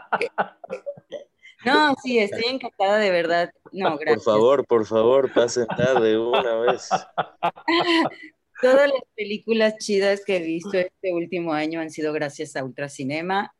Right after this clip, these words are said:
Speaker 2: Así que, de verdad que sí, gracias. Si bien lo he dicho, y yo no sé si lo he dicho al aire, mi cuenta está en ceros, todos lo saben, pero mi riqueza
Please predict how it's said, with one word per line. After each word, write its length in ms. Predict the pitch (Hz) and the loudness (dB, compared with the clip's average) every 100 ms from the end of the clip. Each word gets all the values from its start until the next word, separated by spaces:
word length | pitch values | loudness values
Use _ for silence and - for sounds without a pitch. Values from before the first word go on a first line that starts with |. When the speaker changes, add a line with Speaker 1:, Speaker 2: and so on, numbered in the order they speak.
| _ | _
Speaker 2:
Así 180 | - 143 - _ | -16 -16 -18 _
que, 220 | - 156 147 135 - 160 - - - | -16 -12 -10 -10 -6 -6 -6 -12 -10
de 240 | 156 165 | -6 -2
verdad 340 | 156 156 151 160 160 | 0 0 -2 -8 -10
que 120 | - 156 | -12 -12
sí, 280 | - 151 | -10 -8
gracias. 720 | 139 156 160 160 185 185 - - _ _ _ | -4 -2 -4 -2 0 0 -4 -20 _ _ _
Si 140 | - | -10
bien 300 | 220 254 269 | -2 0 2
lo 80 | 262 | 4
he 80 | 233 | 4
dicho, 300 | 226 226 233 | 2 0 -2
y 80 | 208 | 0
yo 100 | 196 | -2
no 100 | 196 | -2
sé 140 | 196 | -4
si 140 | 190 190 | -4 -4
lo 100 | 175 | -2
he 40 | |
dicho 300 | 156 151 165 | -2 -4 -4
al 140 | 139 | -4
aire, 340 | 135 147 170 196 _ _ _ _ _ _ _ _ _ - | -2 -2 -4 -8 _ _ _ _ _ _ _ _ _ -8
mi 180 | 196 214 | -6 -2
cuenta 400 | 254 285 277 277 | 0 0 2 0
está 240 | 262 208 | -2 -6
en 80 | 185 | -8
ceros, 560 | - 113 110 _ _ _ _ | -10 -12 -14 _ _ _ _
todos 280 | 202 220 208 | -2 -2 -4
lo 120 | 156 | -6
saben, 500 | 151 131 - 143 - _ _ | -8 -12 -12 -14 -16 _ _
pero 240 | 190 196 202 | -6 -2 0
mi 140 | 208 | -2
riqueza 640 | 180 196 233 254 254 269 | -4 -8 -4 -6 -6 -14